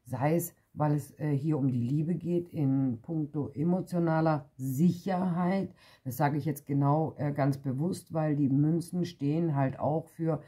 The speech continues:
finanzielle, materielle und aber auch emotionale Sicherheit. Emotionale Sicherheit im Sinne von Selbstvertrauen,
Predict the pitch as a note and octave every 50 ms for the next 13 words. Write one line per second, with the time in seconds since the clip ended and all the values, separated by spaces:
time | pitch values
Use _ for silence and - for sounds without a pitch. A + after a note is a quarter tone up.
0 | - - - - _ _ _ _ _ _ _ - - _ - F#3+ F3+ F3+ F3 E3+
1 | - E3 D#3 D3 C#3+ C3+ D3 D#3+ E3+ - - G3+ F3+ F3 F3+ F3+ - E3+ F#3 F#3+
2 | - C3 D#3+ E3 - G2+ C#3+ E3+ E3+ - - F3 E3+ E3 D#3 - E3 D3+ D3+ D3+
3 | E3+ F#3+ F#3+ F#3+ D#3 D#3 C3+ - C#3 B2 B2+ B2+ C3+ C3+ - - D#3 E3+ E3 E3
4 | D#3+ - D#3+ C#3+ C#3+ C#3+ D3 D#3+ F#3+ F#3 D3+ F3+ E3+ C#3 F3 E3 D#3+ E3 E3 D#3+
5 | - - D#3 D#3+ D#3 C#3+ D#3+ E3 E3+ E3 D3+ - D3+ D3 D3 C#3+ - - D3 D3
6 | C#3+ D3 D#3+ F3+ F3+ - - - - - D3 C3+ - - - - - B2+ A#2+ A#2
7 | B2 C#3 C#3+ D3+ F3 F#3 F#3+ G#3 G#3+ G#3 - -